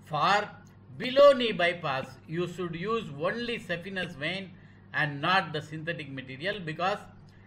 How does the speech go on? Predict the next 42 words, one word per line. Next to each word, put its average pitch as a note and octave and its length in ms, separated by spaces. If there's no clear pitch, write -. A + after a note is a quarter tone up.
these A3 320
veins F#3 600
are D3 220
very F#3 220
small. F3+ 520
If D3+ 120
you E3+ 80
are D#3 60
going G3+ 300
to F#3+ 60
use F#3 320
the E3+ 160
synthetic E3+ 520
materials, D#3 540
that C#3+ 180
will D#3 120
get C#3 380
blocked. A#2 420
So F#3+ 80
you F3 180
have G#3+ 180
to G#3+ 60
use G3+ 420
only G#3+ 380
saphenous D3+ 540
vein. F#2+ 160
While A3 300
using B3 560
the G3+ 80
saphenous F#3 520
vein, B2+ 340
you E3+ 180
have G3 320
to G#3 80
reverse, F3+ 560
either F#3+ 420
you E3+ 140
have F3+ 160
to F3+ 60
reverse F3 560
the F#3 160
vein C3+ 320